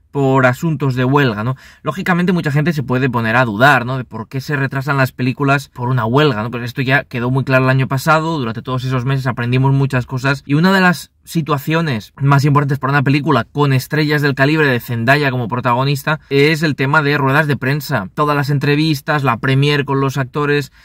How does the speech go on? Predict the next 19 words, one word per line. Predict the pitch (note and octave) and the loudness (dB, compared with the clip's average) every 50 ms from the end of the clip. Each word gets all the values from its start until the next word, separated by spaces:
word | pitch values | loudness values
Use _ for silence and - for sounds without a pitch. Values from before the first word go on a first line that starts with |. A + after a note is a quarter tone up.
| - - - - _ _ | -20 -20 -20 -20 _ _
eh, | - - C3+ C3+ | -8 -4 0 0
allí | C3+ C3+ C#3 B2 | 2 2 2 0
presentes, | - C#3 C3+ C#3 D#3 D3+ D3+ C#3+ - D#3 D3+ D3+ C#3+ C#3 | 0 -2 -2 0 0 0 0 -2 -2 -2 -2 -2 -2 -2
que | - B2 | -6 -6
luego | B2 C#3+ D#3 E3 C#3 | -4 -2 -2 0 0
se | C3+ D3 | 0 2
marchan | E3 F3 E3+ - D#3 D3 C#3+ | 2 2 2 2 0 -2 -2
y | C#3+ | 0
no | D3 | 0
ven | C#3+ C#3+ C#3 | 0 0 0
la | C3 | 0
película | A#2 C#3+ D#3 C#3+ D3 C3+ B2+ | 0 0 0 0 0 0 0
la | A#2+ A#2 | 0 -2
mayoría | A#2+ A#2 B2+ B2+ | -2 -2 -2 -2
de | B2+ | -2
ocasiones, | B2 B2+ A#2+ - - F#3 G#3+ G#3 D#3 A#2 A2 - | -2 -2 -4 -2 0 0 0 0 0 -2 -4 -6
pero | _ B2+ C3+ B2+ | _ 0 0 2
aún | B2+ C3 C3 | 2 2 0
así, | B2+ C3 - E3+ F3 G#3 | 0 -2 -2 -4 -4 -6